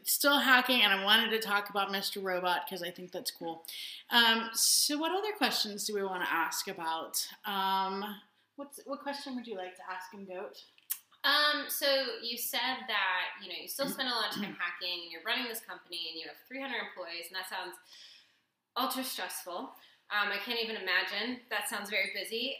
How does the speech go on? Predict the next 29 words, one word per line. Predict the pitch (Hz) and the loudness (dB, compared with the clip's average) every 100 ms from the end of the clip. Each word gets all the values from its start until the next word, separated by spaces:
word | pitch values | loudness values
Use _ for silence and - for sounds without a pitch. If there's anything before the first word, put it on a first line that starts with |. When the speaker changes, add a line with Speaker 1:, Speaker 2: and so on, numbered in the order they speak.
| 226 | 0
Speaker 2:
Um, | 214 208 214 | 2 2 -2
so | 240 | -4
my | 240 294 | -4 -4
question, | 269 254 214 196 185 185 | -6 -8 -6 -8 -6 -8
my | 180 | -10
first | 196 - | -12 -14
question | 170 180 180 175 | -14 -14 -16 -14
was, | 170 170 165 165 170 - - _ _ - _ - 208 | -10 -8 -8 -10 -12 -12 -14 _ _ -20 _ -12 -4
what | 233 | -2
do | 277 | 0
you | 330 277 | -2 -2
do | 196 190 | -2 -2
on | 262 254 | -2 -4
your | 208 | -4
downtime | 165 156 160 160 156 220 185 | -4 -4 -6 -6 -6 -6 -8
other | 185 185 | -10 -12
than | 185 175 | -14 -14
working | 165 180 165 165 185 - | -14 -10 -10 -10 -14 -14
and | 170 165 | -14 -10
hacking, | 165 156 170 160 165 175 165 | -8 -8 -10 -14 -14 -14 -16
and | 165 165 | -16 -14
what | 190 | -10
do | 202 | -10
you | 208 | -10
do | 202 | -10
to | 190 - - | -12 -14 -12
kinda | 185 170 | -10 -10
de-stress | - 175 - 175 160 160 - - - - | -14 -14 -12 -8 -8 -8 -10 -10 -12 -14
and | 165 160 156 156 156 | -14 -12 -14 -16 -18